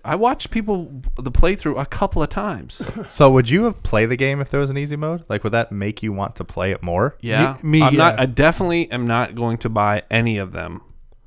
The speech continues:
Speaker 1: because of what it is.
Speaker 2: Yeah.
Speaker 1: I'm
Speaker 3: Here's
Speaker 1: never gonna buy one.
Speaker 3: Can, here's the thing on that. If you play it on hard mode and you feel good about yourself for kicking its ass,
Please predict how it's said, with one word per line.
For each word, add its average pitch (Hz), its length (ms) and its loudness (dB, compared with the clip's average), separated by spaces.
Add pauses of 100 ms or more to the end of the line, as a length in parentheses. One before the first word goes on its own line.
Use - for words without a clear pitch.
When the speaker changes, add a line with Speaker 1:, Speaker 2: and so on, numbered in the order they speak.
(220)
Speaker 1:
because 107 380 -2
of 95 220 -6
what 107 220 -6
it 95 100 -6
is. - 360 -14
Speaker 2:
Yeah. 87 200 -4 (320)
Speaker 1:
I'm 110 120 -2
Speaker 3:
Here's 120 100 2
Speaker 1:
never 147 220 4
gonna 151 180 -4
buy 151 200 2
one. 101 260 -4 (420)
Speaker 3:
Can, 214 380 -4 (220)
here's 202 280 0
the 170 60 0
thing 131 280 -8
on 117 140 -12
that. 101 200 -14 (960)
If 165 180 -2
you 214 120 0
play 233 200 2
it 220 60 -2
on 208 120 -2
hard 165 280 2
mode 147 340 0
and 139 160 -4
you 151 100 -2
feel 170 220 0
good 151 220 0
about 147 240 0
yourself 139 380 -4
for 139 100 -4
kicking 143 320 -6
its 131 120 -10
ass, 131 300 -6